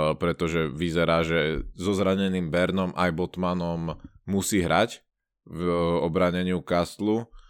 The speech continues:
U-, uvidíme, aká bude t-, tá obrana s týmito dvoma zraneniami silná, ale aj tak si myslím, že Newcastle je taký dobrý tím, že to zvládne aj bez nich a majú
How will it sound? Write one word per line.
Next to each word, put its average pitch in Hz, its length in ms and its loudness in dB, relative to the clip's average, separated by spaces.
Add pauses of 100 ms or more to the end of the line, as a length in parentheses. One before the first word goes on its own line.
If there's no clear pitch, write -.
(340)
U-, 98 340 4
uvidíme, 98 400 4
aká 95 240 2
bude 90 320 2
t-, 92 320 2
tá 92 160 2
obrana 90 640 0
s 85 140 -6
týmito 92 320 -4
dvoma 87 240 -2
zraneniami 87 640 -4
silná, 87 560 -2
ale 78 160 2
aj 80 80 -4
tak 82 100 -4
si 80 140 -10
myslím, 82 240 -8
že 76 80 -8
Newcastle 80 720 -6 (240)
je 69 160 -10
taký 82 320 -4
dobrý 78 320 -4
tím, 80 400 -6 (240)
že 76 560 0 (160)
to 82 160 -6
zvládne 85 400 0
aj 73 80 -4
bez 80 180 0
nich 85 300 -4
a 76 340 2
majú 78 920 -2